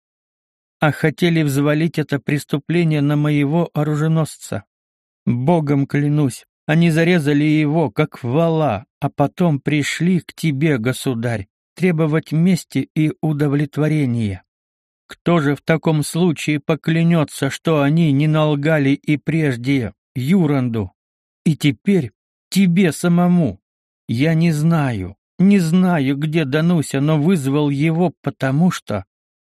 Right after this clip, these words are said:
если даже придется мне лишиться жизни, я предпочитаю смерть, нежели жизнь без возлюбленной, которая мне дороже всего на свете.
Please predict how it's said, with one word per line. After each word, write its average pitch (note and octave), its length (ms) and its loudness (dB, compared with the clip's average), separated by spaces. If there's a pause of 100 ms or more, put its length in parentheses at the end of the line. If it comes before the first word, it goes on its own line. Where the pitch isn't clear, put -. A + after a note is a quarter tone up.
(140)
если C#3+ 520 -2
даже C3+ 420 -2
придется F3 640 -2
мне E3 220 0
лишиться D#3 560 -2
жизни, D#3 560 2 (480)
я B2 240 0
предпочитаю D#3+ 1000 -2
смерть, F3+ 640 0
нежели D3 480 0
жизнь D3 340 0
без C3 260 -2
возлюбленной, C#3+ 840 0
которая D#3 600 -2
мне D#3 220 0
дороже C#3+ 540 0
всего E3 400 -2
на E3+ 140 2
свете. E3 640 -2